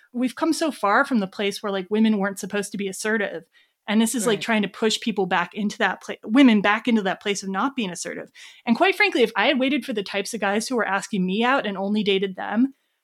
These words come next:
Speaker 1: I would not be married for one thing, and I would have had to date a lot of dudes who I was just not interested in at all. I think it's so empowering to be the person who asks people out, the person who pursues, 'cause then you can choose who you're interested in. And so I just,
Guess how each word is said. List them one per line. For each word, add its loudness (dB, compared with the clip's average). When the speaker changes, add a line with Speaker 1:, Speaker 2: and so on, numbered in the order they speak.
Speaker 1:
I 2
would 0
not 2
be -2
married 2
for -2
one 4
thing, -6
and 0
I 4
would 2
have 2
had 2
to 2
date 4
a 2
lot 0
of -4
dudes 0
who -2
I 0
was -8
just -10
not 0
interested -2
in -2
at -10
all. -4
I 0
think 4
it's -6
so 4
empowering 0
to -16
be -2
the -2
person -4
who -2
asks -4
people -2
out, -6
the -14
person -2
who 0
pursues, -2
'cause -2
then 6
you 4
can 4
choose 2
who -2
you're 4
interested -4
in. -10
And 2
so 4
I 2
just, -4